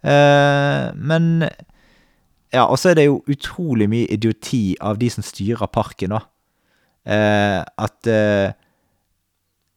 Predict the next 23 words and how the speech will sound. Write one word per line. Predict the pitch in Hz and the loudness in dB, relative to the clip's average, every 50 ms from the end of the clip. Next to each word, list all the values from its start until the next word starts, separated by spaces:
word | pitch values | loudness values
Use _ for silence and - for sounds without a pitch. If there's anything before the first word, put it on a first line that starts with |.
| _ _ _ _ _ - | _ _ _ _ _ 4
ja, | 135 135 | 6 6
altså, | 135 135 143 151 127 - - - _ - | 6 6 6 4 2 2 -2 -6 _ -6
så | - - 160 | -2 0 2
lurer | 151 143 143 156 165 156 | 4 4 4 4 6 6
jeg | 143 127 | 6 4
liksom | 120 - 131 123 | 4 0 -2 -4
på | 131 120 | -2 -2
sånn, | 127 120 98 104 | -2 -2 0 4
det | 123 123 | 4 4
er | 131 123 131 151 | 4 4 2 4
rart, | 175 165 127 104 - - - _ - - _ _ - | 6 8 8 8 6 2 -4 _ -20 -20 _ _ -6
når | 117 123 127 131 | -2 0 2 2
de | 131 | 4
har | 135 156 135 113 | 6 6 4 4
så | - - 143 123 | 2 0 0 0
dumme | 110 107 107 110 127 117 - | 0 0 -2 -2 -2 -4 -2
folk | - 117 107 - - | -2 -4 -4 -4 -8
som | - 90 | -12 -14
styrer | - - 107 107 110 110 | -8 -4 -4 -2 0 0
den | 107 98 - | -2 -2 -2
parken, | - 113 104 - - - 92 80 | -2 -4 -4 -4 -6 -8 -6 -6
<laughs> | - | -6
så | - - | -6 -8